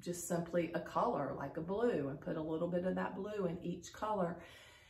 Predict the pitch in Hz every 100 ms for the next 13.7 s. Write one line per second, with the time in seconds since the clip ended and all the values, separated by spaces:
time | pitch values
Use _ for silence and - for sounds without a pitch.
0 | - - 214 240 - 247 190 190 190 214
1 | 208 202 190 175 175 170 - 170 170 165
2 | 160 - 175 170 185 180 180 - 170 170
3 | 170 165 160 170 - 170 165 165 165 -
4 | 175 170 175 - 170 170 165 175 175 165
5 | 156 151 170 - - - _ - _ -
6 | - - - - - 196 208 202 190 175
7 | 185 185 190 202 - 214 196 190 190 185
8 | 185 214 - 185 185 185 185 - 185 185
9 | 185 185 - - - - - - 190 190
10 | 196 196 196 196 208 214 - - 202 202
11 | 202 208 202 196 202 202 208 208 202 208
12 | 214 208 - 254 214 208 214 240 240 185
13 | 175 175 170 160 156 156 -